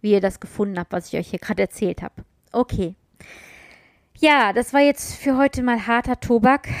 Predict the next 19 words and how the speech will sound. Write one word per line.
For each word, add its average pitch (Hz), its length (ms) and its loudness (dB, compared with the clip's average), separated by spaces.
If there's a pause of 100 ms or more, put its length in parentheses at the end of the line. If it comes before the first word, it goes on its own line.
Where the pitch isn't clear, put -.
(240)
ähm, 220 540 -2 (1600)
weil 208 260 4
der 202 100 0
Mord 208 220 0
an 202 140 -2
Kindern 214 320 -4
ist 196 120 -10
immer 220 220 -2
schlimm 208 460 -4
und 190 340 -12
wenn 196 140 -4
er 196 60 -8
verhindert 196 420 -6
hätte 185 220 -10
werden 180 280 -4
können, 190 420 -6
in 180 80 -16
dem 190 200 -4
Sinne, 185 340 -8